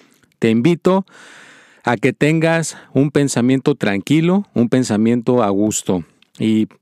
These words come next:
pues ya estamos aquí incorporándonos con este nuevo episodio.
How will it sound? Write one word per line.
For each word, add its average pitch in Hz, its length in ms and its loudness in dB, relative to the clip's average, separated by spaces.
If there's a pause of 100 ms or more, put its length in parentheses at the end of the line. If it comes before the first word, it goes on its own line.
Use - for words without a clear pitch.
(220)
pues 104 160 -2
ya 147 360 0
estamos 120 600 -2 (260)
aquí 127 440 -2
incorporándonos 139 1040 0 (180)
con 107 220 0
este 123 500 0
nuevo 127 220 2
episodio. 160 720 0